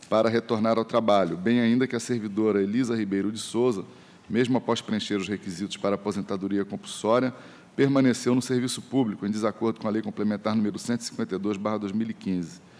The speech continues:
No que tange aos procuradores do município, aprovados no concurso do edital número zero zero um barra dois mil e quinze, verifica-se que eles receberam, sem previsão legal, adicional de titularidade.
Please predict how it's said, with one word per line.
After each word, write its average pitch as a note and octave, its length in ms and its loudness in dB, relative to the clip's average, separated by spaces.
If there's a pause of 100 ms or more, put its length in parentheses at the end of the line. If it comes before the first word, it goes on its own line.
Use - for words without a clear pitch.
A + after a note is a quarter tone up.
(440)
No B2+ 80 0
que C3 120 -8
tange C#3+ 200 2
aos C3 100 -2
procuradores G#2+ 580 -2
do G2+ 80 -2
município, G#2 640 -2
aprovados G#2 540 2
no G#2 80 -2
concurso A2+ 640 -2 (520)
do G#2 80 0
edital G#2+ 400 2
número G#2+ 280 2
zero A2+ 260 2
zero G#2 220 0
um G#2+ 80 0
barra G2 180 2
dois F#2 160 -2
mil F#2+ 160 -2
e F2+ 60 -6
quinze, A#2+ 420 2 (360)
verifica-se B2 600 2
que B2+ 140 -2
eles A#2+ 160 4
receberam, G2+ 640 0
sem C3 200 0
previsão A2+ 380 2
legal, G#2 640 0 (140)
adicional A2 580 2
de G#2 80 -8
titularidade. F#2 920 -4